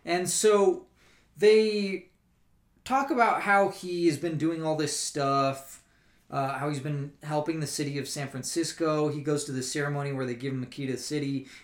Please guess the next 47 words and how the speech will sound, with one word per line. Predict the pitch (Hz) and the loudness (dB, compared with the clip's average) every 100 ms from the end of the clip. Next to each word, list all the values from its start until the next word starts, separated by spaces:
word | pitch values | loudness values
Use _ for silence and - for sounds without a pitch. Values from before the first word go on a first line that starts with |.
| - | -8
and | |
he's | 143 135 | -6 -2
like, | 151 143 | -4 -6
"Oh, | - 208 196 185 170 | -2 2 4 4 4
uh, | 170 | 4
I | 170 | 0
gotta | 202 240 220 | 0 0 4
go. | 208 165 127 113 - _ - | 4 4 2 -4 -14 _ -2
There's | 160 156 | 0 0
something | 185 165 156 | -2 -2 -2
going | 165 165 | -2 2
on." | 175 143 131 | 2 2 -2
And | 135 | -4
they're | 139 | -2
like, | 139 123 - | -2 -2 -4
"We | 143 | -4
didn't | 185 | -4
get | 151 | -4
anything | 151 147 151 | -6 -4 -4
on | 143 | -4
the | 127 | -8
police | - 160 165 | -2 0 0
<laughs> | - | -4
scanners. | - 170 135 135 131 - - - _ | -2 -2 -2 -4 -6 -10 -20 -20 _
Um, | 143 139 139 131 139 | -2 0 0 -2 -6
you | 165 | -4
know, | 151 147 | 0 2
where | 147 180 | 4 4
is | 175 | 4
it?" | 135 127 | 0 -8
And | 131 123 127 | -10 -8 -6
they're, | 131 | -6
he's | 135 127 | -6 -6
like, | 139 139 | -8 -6
"Oh, | 214 | -4
it's | 175 | -4
fine. | - 170 160 | -2 -4 -2
I'll | 147 | -4
take | 147 143 | -4 -4
care | 143 | -4
of | 131 | -4
it. | 131 | -6
Only | 135 139 | -6 -6
I | 135 | -8
can | 135 | -6
handle | 131 127 123 | -6 -6 -10
it." | 127 | -12